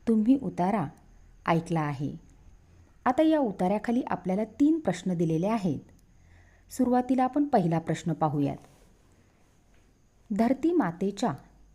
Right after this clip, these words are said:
घराघरातून वावरणारा अंश कोणाला म्हटले आहे?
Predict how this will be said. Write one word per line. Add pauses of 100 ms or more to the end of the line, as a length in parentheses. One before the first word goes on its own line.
(140)
घराघरातून
वावरणारा (140)
अंश (400)
कोणाला
म्हटले
आहे?